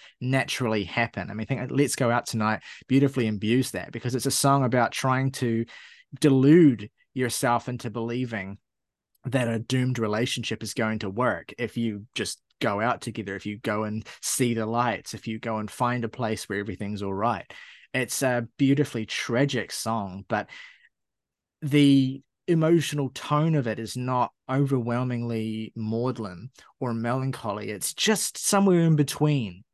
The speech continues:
believing in the delusion and being confronted with the reality. It's this unfixed state in the middle, which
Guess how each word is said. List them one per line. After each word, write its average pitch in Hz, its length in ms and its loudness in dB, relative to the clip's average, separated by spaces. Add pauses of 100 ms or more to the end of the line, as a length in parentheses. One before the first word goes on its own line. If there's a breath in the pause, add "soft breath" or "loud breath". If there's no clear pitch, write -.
(340)
believing 151 840 4
in 143 180 -4
the 139 100 -2
delusion 143 840 -2
and 123 340 -6
being 131 240 -2
confronted 127 840 -4
with 120 260 -6
the 123 160 -6
reality. 107 580 -4
It's 107 240 -10
this - 320 -12
unfixed 139 640 -2
state 123 480 -2
in 117 160 -8
the 110 60 -4
middle, 110 400 -6
which 117 360 -8